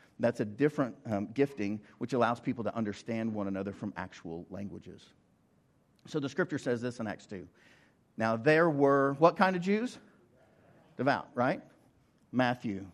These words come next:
Bartholomew, right? All, Peter, James, John, the Mary, uh, the mother of Jesus, his brothers, the devout. From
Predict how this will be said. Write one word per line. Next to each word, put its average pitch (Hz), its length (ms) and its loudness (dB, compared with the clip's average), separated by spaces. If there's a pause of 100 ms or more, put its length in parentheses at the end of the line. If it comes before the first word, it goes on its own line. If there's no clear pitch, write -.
(120)
Bartholomew, 107 680 0 (680)
right? 110 180 2
All, 135 480 4
Peter, 117 440 2 (140)
James, 120 460 -4 (200)
John, 107 440 -2 (240)
the 117 80 -2
Mary, 113 500 0 (200)
uh, 117 220 4
the 113 100 0
mother 117 240 4
of 107 80 -6
Jesus, 110 400 -4 (180)
his 117 120 -4
brothers, 104 380 0 (280)
the 123 100 -2
devout. 110 580 2
From 127 260 4